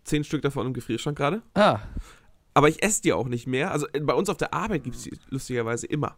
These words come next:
Speaker 2: Du nimmst dir die
Speaker 1: Wir
Speaker 2: immer
Speaker 1: haben
Speaker 2: mit nach
Speaker 1: immer
Speaker 2: Hause,
Speaker 1: einen
Speaker 2: ja?
Speaker 1: Gefrierschrank voll. <laughs> Nee, aber wir haben auf der Arbeit immer einen Gefrierschrank voll mit diesen Dingern. Gerade im Sommer ist das sehr angenehm. Ähm, aber ich hab aufgehört, die zu essen. Was ich sehr gerne mache, ist, nehm-, ich nehme drei von derselben Sorte,
Speaker 2: Ja.
Speaker 1: pack die in den Mixer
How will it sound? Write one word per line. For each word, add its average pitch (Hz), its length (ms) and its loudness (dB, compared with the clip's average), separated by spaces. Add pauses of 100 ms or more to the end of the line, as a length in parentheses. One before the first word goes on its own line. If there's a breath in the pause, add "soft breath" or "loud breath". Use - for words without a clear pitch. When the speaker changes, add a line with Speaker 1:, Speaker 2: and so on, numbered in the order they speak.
Speaker 2:
Du 131 80 4
nimmst 147 200 6
dir - 40 8
die 131 60 6
Speaker 1:
Wir 131 60 8
Speaker 2:
immer 120 60 6
Speaker 1:
haben 120 80 4
Speaker 2:
mit - 80 4
nach 127 80 8
Speaker 1:
immer 139 100 8
Speaker 2:
Hause, 113 140 4
Speaker 1:
einen 107 80 4
Speaker 2:
ja? - 40 4
Speaker 1:
Gefrierschrank 160 380 -2
voll. 160 320 0 (360 loud breath)
<laughs> 143 200 2
Nee, 143 400 2 (180 loud breath)
aber 127 140 4
wir 156 80 6
haben 190 60 4
auf 185 60 -6
der - 120 2
Arbeit 185 160 2
immer 185 140 -2
einen 180 80 -4
Gefrierschrank 160 440 -6
voll 165 160 0
mit 147 160 -4
diesen 131 200 -8
Dingern. 131 320 -4
Gerade 131 220 -2
im 131 100 -4
Sommer 135 260 -2
ist - 100 -12
das - 160 -12
sehr 127 320 -2
angenehm. 131 380 -4 (400 loud breath)
Ähm, 131 500 4 (340 loud breath)
aber 143 200 4
ich 151 100 -4
hab - 80 -4
aufgehört, 151 320 -2
die 139 100 -6
zu - 200 -12
essen. 180 320 -8 (240 loud breath)
Was 147 160 -6
ich 185 100 -6
sehr 165 140 -4
gerne 160 240 -4
mache, 147 180 -10
ist, 135 140 -10
nehm-, 139 240 -8
ich - 100 -16
nehme 151 160 -2
drei 127 300 -4
von 165 140 -6
derselben 135 340 -2
Sorte, 127 340 -4 (220)
Speaker 2:
Ja. 123 240 2 (420)
Speaker 1:
pack 190 160 -8
die 180 160 -4
in 151 120 -2
den 143 80 -4
Mixer 208 420 -2